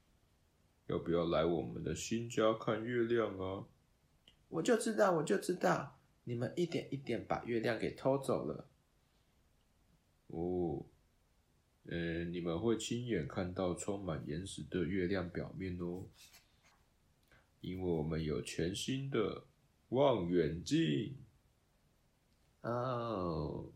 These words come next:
阿金觉得有点难为情，“看来是我错了，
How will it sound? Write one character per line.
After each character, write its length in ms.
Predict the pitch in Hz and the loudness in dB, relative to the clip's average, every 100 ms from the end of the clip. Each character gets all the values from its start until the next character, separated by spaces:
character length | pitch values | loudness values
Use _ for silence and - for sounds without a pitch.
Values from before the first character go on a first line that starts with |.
| - _ _ _ _ _ - | -20 _ _ _ _ _ -10
阿 100 | 90 | -8
金 240 | 90 92 | -6 -8
觉 180 | 95 78 | -6 -4
得 180 | 76 76 | -2 -2
有 140 | 73 | -2
点 240 | 80 90 71 | -2 -2 -4
难 220 | 65 73 | -6 -6
为 160 | 78 - | -8 -8
情 260 | - - - _ _ _ _ _ - | -10 -12 -14 _ _ _ _ _ -10
，“看 300 | 180 175 127 | -4 0 0
来 200 | 95 87 | 0 0
是 280 | - 127 | -2 -4
我 260 | 117 - - | -4 -4 -10
错 360 | - - 110 - | -10 -4 -2 -2
了， 260 | - - | -4 -10